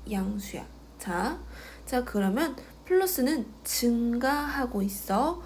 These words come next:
마이너스는 감소하고 있어. 플러스는 증가하고 있어. 자, 그러면 얘네들을 F를 가지고 와볼게. 자, 증가하고 있고요.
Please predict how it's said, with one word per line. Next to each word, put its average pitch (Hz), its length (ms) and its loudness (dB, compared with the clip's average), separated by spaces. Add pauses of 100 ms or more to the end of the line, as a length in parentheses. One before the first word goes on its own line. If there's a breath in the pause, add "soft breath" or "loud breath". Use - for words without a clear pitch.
(560 loud breath)
마이너스는 202 720 0 (180)
감소하고 240 1080 2
있어. 202 680 0 (340 loud breath)
플러스는 302 720 0
증가하고 269 1120 -2
있어. - 360 -2 (600 loud breath)
자, 233 200 -2
그러면 233 600 0 (140)
얘네들을 233 500 0 (240)
F를 359 580 2
가지고 208 520 -2
와볼게. 202 800 0 (2250)
자, 214 400 0 (520 loud breath)
증가하고 240 1040 2
있고요. 226 640 2